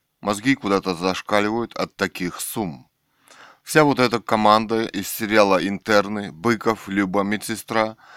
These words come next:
раскладывает таблетки. Они пьют только таблетки. Систем-, системами они не лечат. Современные сложные формы тяжелым больным, которые иначе умирают.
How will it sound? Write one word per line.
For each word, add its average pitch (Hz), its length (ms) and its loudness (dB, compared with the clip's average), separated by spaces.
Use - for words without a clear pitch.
раскладывает 113 720 4
таблетки. 95 680 -2
Они 104 180 -2
пьют 117 320 -6
только 107 300 -2
таблетки. 92 720 -4
Систем-, 113 680 -4
системами 120 680 -2
они 98 260 -2
не 101 180 0
лечат. 98 400 -2
Современные 135 640 2
сложные 101 500 0
формы 113 540 -2
тяжелым 92 440 -2
больным, 90 500 -2
которые 95 420 -6
иначе 98 480 -4
умирают. 98 640 -2